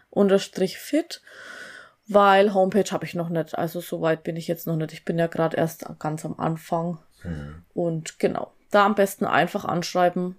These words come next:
Speaker 1: das ist gar kein Stress, ich antworte auch jedem und, ähm, da findet man eigentlich auch für jeden einen Weg. Ich bin zwar jetzt auch nicht so der Fan wie du auch, was ich schon rausgehört hab von online,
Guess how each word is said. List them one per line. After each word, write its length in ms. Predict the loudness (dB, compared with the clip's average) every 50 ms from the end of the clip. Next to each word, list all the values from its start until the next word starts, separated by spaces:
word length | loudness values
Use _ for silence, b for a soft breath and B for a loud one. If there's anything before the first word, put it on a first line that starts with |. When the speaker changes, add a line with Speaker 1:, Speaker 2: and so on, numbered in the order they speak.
| _ _
Speaker 1:
das 180 | -6 -6 -4 -4
ist 160 | -6 -6 -4
gar 160 | -2 -2 -2
kein 140 | -2 -4 -4
Stress, 300 | -6 -4 -4 -4 -4 -4
ich 120 | -6 -6 -4
antworte 380 | -4 -4 -4 -4 -4 -2 -2 -2
auch 140 | -4 -4 -4
jedem 300 | -4 -4 -4 -4 -4 -6
und, 400 | -4 -2 -2 -2 -2 -4 -6 -10 B B B B B B B B B B B _
ähm, 360 | 4 6 6 6 6 4 4 4
da 120 | 4 4
findet 360 | 6 6 6 6 6 6 6
man 180 | 6 6 6 6
eigentlich 260 | 4 4 4 4 4
auch 160 | 4 4 2 0
für 180 | -2 0 0
jeden 280 | 2 4 4 4 4 4
einen 140 | 2 4 4
Weg. 180 | 4 4 4 0
Ich 140 | -4 0
bin 260 | 4 4 6 6 4 4
zwar 220 | 4 6 6 6
jetzt 240 | 6 4 0 -2 0
auch 160 | 0 0 2 0
nicht 180 | 0 -2 -2
so 120 | -4 -2 -2
der 120 | -2 -2
Fan 360 | 0 2 2 2 2 2 -2
wie 80 | -4 -4
du 220 | -4 -2 0 2 4
auch, 340 | 4 4 4 4 0 -6 -18 _ -4
was 180 | -4 -4 -4
ich 80 | -4 -4
schon 140 | 0 2 2
rausgehört 360 | 2 2 0 -2 0 0 2
hab 140 | 0 0 -2
von 220 | -2 -2 -2 0
online, 480 | 0 0 2 4 4 4 4 2 0